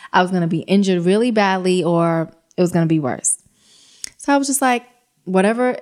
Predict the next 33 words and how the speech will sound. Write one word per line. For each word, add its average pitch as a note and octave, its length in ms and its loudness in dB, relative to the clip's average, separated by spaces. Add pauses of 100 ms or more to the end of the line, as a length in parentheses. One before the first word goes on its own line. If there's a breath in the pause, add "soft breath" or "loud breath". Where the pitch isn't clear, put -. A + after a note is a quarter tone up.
it G#3+ 120 2
is, A#3+ 360 0
it E3+ 120 4
is." E3 320 -2 (200)
You G3 100 4
know, F#3+ 100 4
I F#3 140 2
got F3+ 160 -2
to - 100 -2
a F3 60 0
point F3+ 220 2
where E3+ 120 0
I E3 40 0
said, E3+ 420 -4
"This F3 180 -4
is F#3 140 -4
my G3 160 2
fault. D#3+ 360 -2 (300)
You F3 140 0
know, D#3 160 -2
I B2+ 180 -2
shouldn't F3+ 280 0
have F#3 120 0
seen G#3+ 220 2
him G3 160 0
again." F3 400 -2 (840 soft breath)
And F3 560 0
he G#3+ 180 2
ended G3 160 0
up F3 120 -4
putting F#3+ 160 -2
me F#3 120 0
down. F3 440 -2